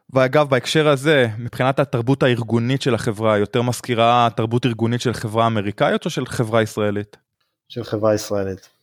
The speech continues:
Speaker 2: שמדברת באנגלית.
Speaker 1: זה מה שציפיתי לשמוע.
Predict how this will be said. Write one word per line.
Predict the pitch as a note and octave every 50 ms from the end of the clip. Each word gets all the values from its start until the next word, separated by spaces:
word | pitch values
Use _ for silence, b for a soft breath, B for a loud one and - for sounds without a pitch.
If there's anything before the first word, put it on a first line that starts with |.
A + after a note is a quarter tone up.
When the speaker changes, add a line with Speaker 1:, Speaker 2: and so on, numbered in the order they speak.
| _ _ _
Speaker 2:
שמדברת | _ - B2 A2+ A2+ A2 G#2+ B2 B2 B2
באנגלית. | A#2 A#2+ A2+ A2 A2+ G#2+ A2 A2 A2 G#2+ - - - - - B B B B B B B B B _ _ _ _ _
Speaker 1:
זה | - A2+ C3
מה | C#3+ C#3+
שציפיתי | - - C3+ - C3 A#2+ - B2
לשמוע. | G#2+ A2 - - A2+ G#2 G2